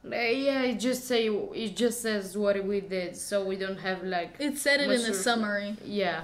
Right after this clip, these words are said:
Speaker 2: In summary, it was
Speaker 1: So,
Speaker 2: like this.
Speaker 1: we can just say goodbye to those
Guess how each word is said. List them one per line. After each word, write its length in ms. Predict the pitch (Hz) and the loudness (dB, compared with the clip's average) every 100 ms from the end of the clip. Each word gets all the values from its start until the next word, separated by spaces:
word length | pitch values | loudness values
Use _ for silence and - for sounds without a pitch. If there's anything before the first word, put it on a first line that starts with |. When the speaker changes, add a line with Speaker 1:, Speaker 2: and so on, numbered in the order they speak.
| - | -6
Speaker 2:
In 80 | 214 | -8
summary, 520 | - 233 214 208 208 | -6 -6 -4 -4 -4
it 60 | 214 - - - | -8 -14 -20 -20
was 160 | - 208 | -14 -4
Speaker 1:
So, 160 | 233 226 | 0 2
Speaker 2:
like 200 | 214 196 | 0 -2
this. 280 | 160 - - - - - - | -6 -8 -16 -18 -20 -20 -6
Speaker 1:
we 160 | 220 233 | -4 -2
can 200 | 254 226 | -4 -4
just 460 | 214 202 - - - | -4 -4 -8 -16 -6
say 220 | 208 185 | -4 -4
goodbye 400 | 185 175 180 156 | -6 -4 -4 -4
to 120 | - | -8
those 260 | 180 180 | -10 -10